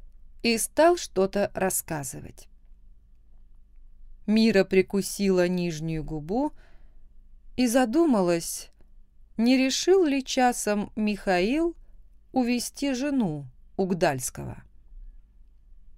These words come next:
По женским губам скользнула змеиная улыбка. Что ж, если так,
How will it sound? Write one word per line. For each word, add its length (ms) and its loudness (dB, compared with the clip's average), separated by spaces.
По 160 0
женским 760 -2
губам 600 2
скользнула 1080 0
змеиная 840 -2
улыбка. 640 -10
Что 880 -2
ж, 440 -14
если 760 -2
так, 640 -8